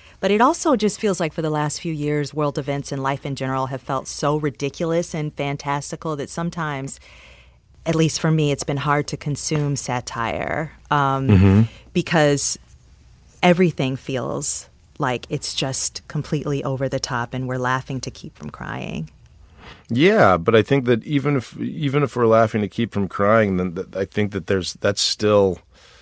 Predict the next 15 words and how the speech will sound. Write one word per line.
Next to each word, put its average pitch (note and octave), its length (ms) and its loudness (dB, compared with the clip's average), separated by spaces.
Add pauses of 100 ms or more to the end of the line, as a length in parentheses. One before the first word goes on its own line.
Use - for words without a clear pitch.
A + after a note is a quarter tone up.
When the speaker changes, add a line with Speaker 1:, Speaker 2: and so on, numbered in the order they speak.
(200)
Speaker 2:
that's G2+ 160 -2
still A2+ 240 2
a F#2+ 60 2
worthy F2 420 0
goal, D2+ 500 -6 (120)
you E2+ 120 -4
know? D#2+ 360 -4
I F2 60 -6
think F2 240 -4
that F2 160 -2
th-, F#2+ 180 -6
th-, F#2+ 140 -8
that F#2 280 0
is, F2 460 -2
uh, E2 260 0